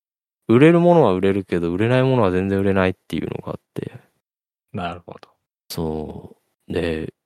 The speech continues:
Speaker 1: ウイグルが一番多分、その中で売る力お-、大きかったんですよ。
Speaker 2: はいはい。
Speaker 1: うん。で、やっぱ、ウイグル倒産の陰には、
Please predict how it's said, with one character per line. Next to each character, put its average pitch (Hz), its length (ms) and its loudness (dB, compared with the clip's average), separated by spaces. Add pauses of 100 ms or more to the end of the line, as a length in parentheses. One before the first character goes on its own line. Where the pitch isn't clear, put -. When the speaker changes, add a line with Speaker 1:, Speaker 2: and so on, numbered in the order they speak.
(680)
Speaker 1:
ウ 117 100 2
イ 135 60 6
グ 180 120 8
ル 196 80 6
が 190 100 8
一 160 220 2
番 175 240 4
多 170 160 2
分、 98 420 0
そ 123 200 -2
の 131 80 2
中 135 220 4
で 87 220 0
売 107 160 2
る 113 100 2
力 120 360 4
お-、 95 240 4 (160)
大 98 100 -4
き - 120 -12
か 98 100 4
っ - 60 -2
た 85 100 -4
ん - 40 -4
で - 60 -12
す - 80 -12
よ。 - 160 -10 (500)
Speaker 2:
は 113 200 -4
い - 20 -6
は 90 60 -10
い。 - 60 -18 (800)
Speaker 1:
う 98 40 -4
ん。 87 300 -6 (1120)
で、 90 200 -6
や 82 100 -8
っ - 140 -14
ぱ、 - 340 -8
ウ 101 100 -8
イ 120 100 -2
グ 151 140 -2
ル 170 120 0
倒 156 240 -2
産 170 340 4
の 160 340 4 (300)
陰 160 320 4
に 117 80 2
は、 82 120 2